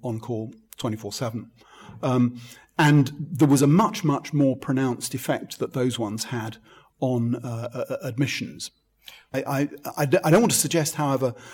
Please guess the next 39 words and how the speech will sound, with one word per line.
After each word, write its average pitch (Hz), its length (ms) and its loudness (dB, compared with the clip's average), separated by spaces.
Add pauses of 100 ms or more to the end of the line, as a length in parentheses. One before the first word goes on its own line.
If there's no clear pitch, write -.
(200)
that 131 340 0
it 139 140 0
was 131 280 2 (120)
specifically 147 600 0
because 156 480 -4
those 92 260 -4
teams 110 320 -4
were 107 80 -4
there 95 160 -6
twenty-four 101 400 -8
seven 104 400 -6 (360)
that 147 160 2
they 123 120 0
were 120 140 0
having 151 300 4
a 104 80 -2
better - 300 -6
effect - 380 -12
on 101 100 -12
admissions. 117 480 -10
It - 180 -8
could 127 380 0
equally 180 380 2
be 113 320 -4 (280)
that - 180 0
this 135 180 2
was 120 140 0
a 120 80 -2
marker 143 500 2
for - 160 -8
good 113 220 -4
leadership, 117 560 -4
good 113 200 -4
resources, 110 680 -4 (320)
and 117 100 -4
a 117 40 -4
range 120 340 -2
of 110 80 -4
other, 113 340 -6